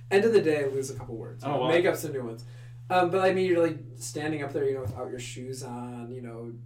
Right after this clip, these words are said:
Speaker 1: you've grown a full beard, you know, you, you, you wear natural fibers. Then you're like, "Evolve humans, you know, be, you know, their higher self." But,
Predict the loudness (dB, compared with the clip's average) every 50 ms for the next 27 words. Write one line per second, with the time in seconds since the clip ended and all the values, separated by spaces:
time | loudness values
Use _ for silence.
0 | -16 -16 -16 -16 -16 -16 -16 -16 -14 -14 -14 -12 -12 -12 -12 -12 -14 -14 -14 -16
1 | -16 -14 -12 -12 -12 -12 -12 -10 -8 -8 -6 -6 -6 -8 -10 -12 -14 -14 -16 -14
2 | -12 -10 -10 -8 -8 -8 -8 -10 -10 -12 -10 -6 -4 -4 -4 -4 -4 -4 -2 -2
3 | -4 -4 -6 -8 -8 -10 -10 -10 -10 -10 -10 -10 -8 -8 -8 -8 -10 -10 -14 -16
4 | -16 -16 -16 -16 -16 -16 -8 -2 0 2 2 4 2 2 0 -2 -4 -8 -8 -8
5 | -8 -6 -6 -6 -6 -6 -8 -10 -12 -12 -12 -12 -12 -14 -14 -14 -14 -16 -16 -16
6 | -16 -14 -12 -10 -10 -10 -10 -12 -10 -10 -10 -8 -8 -8 -8 -8 -8 -8 -8 -8
7 | -8 -6 -6 -6 -6 -6 -8 -8 -8 -8 -8 -10 -10 -10 -10 -10 -12 -12 -12 -12
8 | -10 -10 -10